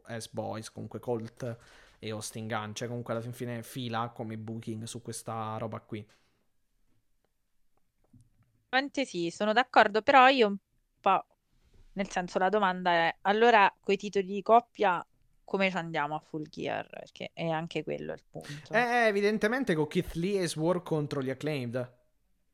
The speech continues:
Speaker 1: perché comunque manca poco, non penso che
Speaker 2: Ancora?
Speaker 1: Eh, ancora hanno preso, eh sì, perché hanno preso la title shot.
Speaker 2: Cioè, gli F T R?
Speaker 1: Eh, ehm,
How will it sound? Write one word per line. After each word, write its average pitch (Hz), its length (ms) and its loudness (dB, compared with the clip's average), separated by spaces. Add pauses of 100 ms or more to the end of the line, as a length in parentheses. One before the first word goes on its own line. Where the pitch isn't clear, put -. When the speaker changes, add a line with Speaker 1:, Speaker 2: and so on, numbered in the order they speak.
(920)
Speaker 1:
perché 127 680 -6
comunque 127 280 -6
manca 123 240 -8
poco, 120 280 -2
non 113 120 -8
penso 139 300 6
che - 40 -4
Speaker 2:
Ancora? 196 500 8 (1700)
Speaker 1:
Eh, 160 80 -6
ancora 151 460 -4
hanno 135 120 -6
preso, 151 280 -4
eh 175 100 -4
sì, 175 240 -6
perché 127 180 -8
hanno 143 80 -6
preso 151 160 -6
la 156 80 -2
title 135 320 -4
shot. - 380 -12 (240)
Speaker 2:
Cioè, 208 180 8
gli 214 80 4
F 220 200 0
T 262 100 4
R? 294 500 10 (1700)
Speaker 1:
Eh, 165 180 -12 (220)
ehm, 131 1080 -10